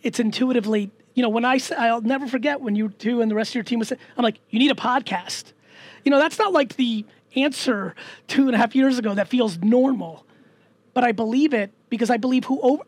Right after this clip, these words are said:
l-, actually, you know what? I'm gonna wrap it with this and let's go into Q and A. There is a reason that every time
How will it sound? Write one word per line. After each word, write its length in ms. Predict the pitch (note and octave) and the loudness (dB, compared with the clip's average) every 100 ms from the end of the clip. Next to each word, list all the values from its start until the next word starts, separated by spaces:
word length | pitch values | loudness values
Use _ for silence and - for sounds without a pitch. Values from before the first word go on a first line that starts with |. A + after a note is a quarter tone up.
| _ | _
l-, 140 | C4+ D4+ - _ - - | -2 -2 -4 _ -20 -6
actually, 300 | D#4 D4+ D#4+ | -4 0 2
you 80 | C4+ | 2
know 80 | D#4+ | 4
what? 140 | E4+ | 2
I'm 80 | - | 2
gonna 80 | C4+ | 0
wrap 240 | B3+ B3 | 2 2
it 80 | C4 | 0
with 80 | A3 | -2
this 180 | A3+ F3+ | -2 -2
and 60 | G#3+ | -4
let's 120 | - | -2
go 80 | A3 | -2
into 120 | G3+ | -2
Q 180 | A3 G3+ | -2 -2
and 80 | |
A. 200 | F3+ D3+ - - _ _ _ _ - | -2 -4 -10 -20 _ _ _ _ 2
There 220 | B3+ F4+ | 4 6
is 120 | E4 | 6
a 80 | F#4+ | 4
reason 640 | D#4 C#4+ C4+ F#3 F#3+ F3+ - _ _ _ _ _ _ _ _ | 4 4 4 2 -2 -4 -10 _ _ _ _ _ _ _ _
that 160 | - A#3 | -2 0
every 300 | B3+ C4+ F4 | 0 2 4
time 460 | F4+ C#4+ D4+ B3 G#3 | 2 0 0 -2 -4